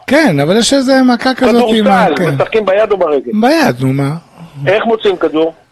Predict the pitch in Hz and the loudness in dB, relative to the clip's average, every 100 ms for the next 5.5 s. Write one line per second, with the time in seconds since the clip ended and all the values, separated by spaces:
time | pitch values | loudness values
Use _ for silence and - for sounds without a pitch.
0 | _ _ 180 143 139 139 110 135 190 226 | _ _ -6 -2 -2 -2 -4 -8 -12 -12
1 | 139 139 - 117 143 202 - 160 160 180 | -10 -10 -8 -8 -8 -10 -4 -4 -2 -8
2 | 175 - - 139 165 165 - - 214 220 | -10 -20 -14 -4 0 0 0 0 0 0
3 | 220 202 190 202 190 190 190 180 170 170 | 0 0 -2 -4 -4 -2 -2 0 0 -2
4 | - _ _ _ _ _ _ _ _ _ | -4 _ _ _ _ _ _ _ _ _
5 | _ _ - - 151 | _ _ -12 -4 -4